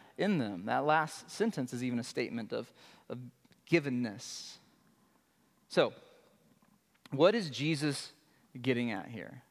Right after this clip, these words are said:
What is he getting at here? Well, first, he says this amazing thing that's,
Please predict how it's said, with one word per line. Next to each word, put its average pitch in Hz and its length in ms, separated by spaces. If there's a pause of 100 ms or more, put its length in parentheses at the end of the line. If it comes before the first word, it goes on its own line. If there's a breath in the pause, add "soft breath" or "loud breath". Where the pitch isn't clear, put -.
(540)
What 151 140
is 151 60
he 147 80
getting 123 260
at 104 120
here? 113 240 (500 soft breath)
Well, 214 80
first, 247 320
he 254 100
says 247 220
this 233 140
amazing 208 560
thing 196 240
that's, 165 260